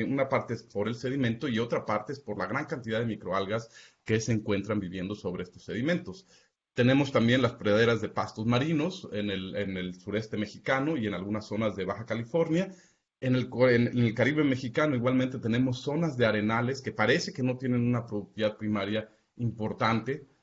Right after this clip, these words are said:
este, y tenemos también los mantos de macroalgas, que son todos estos ecosistemas costeros que están interactuando de alguna u otra manera.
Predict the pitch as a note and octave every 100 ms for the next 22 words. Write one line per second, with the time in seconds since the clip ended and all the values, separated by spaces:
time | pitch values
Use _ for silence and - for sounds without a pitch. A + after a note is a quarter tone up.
0 | _ _ G#2+ G#2 G2 - - G#2+ E3 D#3
1 | D3+ C#3 B2 B2+ - G#2+ G2+ G2+ G2+ G#2+
2 | F#2 F2+ F2 E2 E2 E2 D#2 E2 F2+ -
3 | C3 B2+ C#3 C#3+ C#3+ C#3+ C3 G#2 - -
4 | C#3 D3 C3+ - A2 - B2+ A#2+ B2+ -
5 | - _ _ A#2+ B2+ G#2+ A2 G#2+ - A#2
6 | A#2+ B2 A#2+ A2 A#2+ A2+ A#2 - G2 G2
7 | G2+ F2+ F2 G2 F#2 F2 - - D2+ -
8 | - _